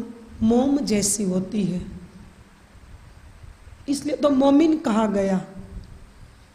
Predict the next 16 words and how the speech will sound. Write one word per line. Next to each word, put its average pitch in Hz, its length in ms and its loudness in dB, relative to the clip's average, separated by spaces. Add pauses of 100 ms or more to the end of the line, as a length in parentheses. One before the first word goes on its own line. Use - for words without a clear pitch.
(420)
कि 311 60 2
एक 269 100 0
मोमबत्ती 285 640 4
होती 254 320 4
ने, 294 180 2 (520)
उसको 294 240 -2
जब 233 260 4
जलाओ 254 480 6
ने 233 160 2 (560)
तो 262 100 2
जैसे 294 360 4
वो 311 100 0
पिघलती 311 600 4
जाती, 277 320 2
पिघलती 285 540 0
जाती 254 400 -2